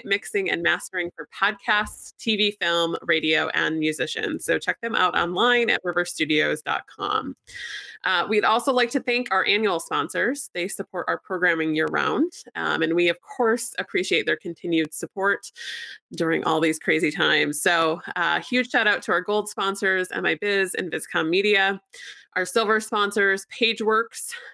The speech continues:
Bird and Bird Studio, and Red sixty-six Marketing, and our bronze sponsors, O F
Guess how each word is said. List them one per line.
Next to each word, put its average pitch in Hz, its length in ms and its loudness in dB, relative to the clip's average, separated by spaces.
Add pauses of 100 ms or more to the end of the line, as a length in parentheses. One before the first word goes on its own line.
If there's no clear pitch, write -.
(100)
Bird 185 300 0
and 170 160 -2
Bird 156 260 -2
Studio, 190 560 2
and 170 200 -2
Red 160 200 0
sixty-six - 600 -6
Marketing, 214 560 0 (360)
and 240 160 0
our 247 60 4
bronze 202 360 2
sponsors, 180 580 0
O 175 140 0
F 165 120 0